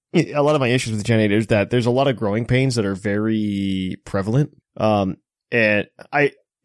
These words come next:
and Scarlet and Violet is the same. Like, there, there's a lot of growing pains. Like, that, that, that explains the performance. They're not used to making a game that works on this level. Um, and, uh,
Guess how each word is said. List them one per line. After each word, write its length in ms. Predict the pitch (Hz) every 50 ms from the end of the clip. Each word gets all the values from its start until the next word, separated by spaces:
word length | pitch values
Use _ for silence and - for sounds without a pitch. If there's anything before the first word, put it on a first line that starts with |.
| 135 - - - - - _ _
and 300 | - 127 131 131 123 117 - -
Scarlet 380 | - - 156 160 180 202 196
and 100 | 170 139
Violet 260 | 117 131 139 135 120
is 140 | 107 98 -
the 60 | - -
same. 320 | - - 95 90 - - - _ _ _ _
Like, 200 | 113 117 117 95
there, 240 | 107 131 139 135 104
there's 220 | 104 123 123 120 123
a 80 | 120
lot 240 | 120 131 143 143 139
of 100 | 131 113
growing 240 | 110 117 110 107 98
pains. 240 | 101 98 101 90 117
Like, 220 | 110 107 - -
that, 280 | - 120 127 117 117 104
that, 180 | 120 117 113 - _
that 160 | - 135 143
explains 400 | 160 156 - - 156 147 147 127
the 80 | 147 135
performance. 500 | 139 135 - - 120 113 107 107 110 -
They're 120 | - 120
not 140 | 120 127 107
used 200 | 95 113 107 -
to 320 | - 113 107 107 92 - - - _ _ _ -
making 360 | 123 110 113 110 101 110 107
a 60 | 104
game 220 | 95 107 104 104 98
that 140 | 90 - -
works 320 | - 92 92 - - -
on 160 | 101 101 95
this 180 | 95 95 90 -
level. 360 | 98 92 90 101 113 127 - _ _ _ _ -
Um, 420 | 107 107 107 104 98 90 92 - - _ _ _ -
and, 460 | 143 127 123 117 113 113 110 104 95 - _ _ _ _ -
uh, 280 | 110 113 107 104 104